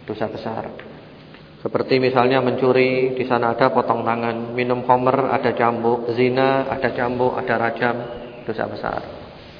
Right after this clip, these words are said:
Atau ada murka, ada laknat, ada ancaman neraka. Atau Rasulullah berlepas diri seperti,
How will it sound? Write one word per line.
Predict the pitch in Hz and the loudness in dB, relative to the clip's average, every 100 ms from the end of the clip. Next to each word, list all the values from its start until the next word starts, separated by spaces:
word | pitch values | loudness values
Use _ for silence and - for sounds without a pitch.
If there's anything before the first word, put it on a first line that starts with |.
| - - - - | -14 -14 -16 -10
Atau | 104 110 | -6 -2
ada | 113 113 | 0 -2
murka, | 117 120 117 120 117 | 0 -2 0 0 0
ada | 117 117 | 0 2
laknat, | 117 120 120 123 | 0 0 -2 -2
ada | 120 - 120 | -2 0 0
ancaman | 120 120 117 | 0 0 0
neraka. | 117 117 110 - 127 143 - - - - - - - - | 2 0 0 -2 -2 -4 -10 -14 -16 -18 -20 -20 -20 -10
Atau | - 127 127 | -2 2 4
Rasulullah | 120 120 120 127 123 | 4 4 4 4 4
berlepas | 120 120 - 131 | 0 2 2 2
diri | 131 139 139 | 2 4 2
seperti, | - 127 117 - 135 135 135 | 0 0 2 4 4 2 0